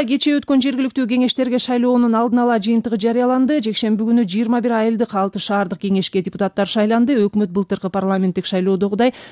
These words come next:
бул жараянда да бюллетенди автоматтык түрдө окуп чыгуучу көктөрдү жана шайлоочуларды биометрикалык каттоо боюнча аныктоо ыкмасын колдонду.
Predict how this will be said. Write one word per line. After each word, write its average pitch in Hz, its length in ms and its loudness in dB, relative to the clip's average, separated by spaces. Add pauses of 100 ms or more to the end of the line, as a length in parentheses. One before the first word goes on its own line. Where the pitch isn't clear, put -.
бул 240 180 2
жараянда 202 560 0
да 226 60 0
бюллетенди 202 580 0
автоматтык 247 560 -2
түрдө 190 300 0
окуп 180 180 -6
чыгуучу 185 460 -4
көктөрдү 208 420 -2
жана 190 240 -2
шайлоочуларды 196 640 0
биометрикалык 202 720 0
каттоо 196 400 -2
боюнча 202 300 0
аныктоо 185 400 0
ыкмасын 180 400 -2
колдонду. 202 560 2